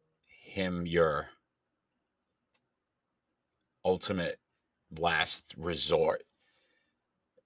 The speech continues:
makes no sense to me as a head coach, as a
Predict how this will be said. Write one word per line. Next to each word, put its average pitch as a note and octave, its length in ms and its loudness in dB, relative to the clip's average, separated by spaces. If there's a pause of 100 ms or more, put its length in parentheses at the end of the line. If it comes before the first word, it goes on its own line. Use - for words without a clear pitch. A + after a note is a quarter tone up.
(1120)
makes F2+ 480 -4
no A2 120 0
sense - 380 0
to A2 100 0
me G2+ 140 2
as E2+ 140 2
a D#2 120 2
head E2+ 240 2
coach, - 640 4 (200)
as E2+ 180 2
a D2 340 0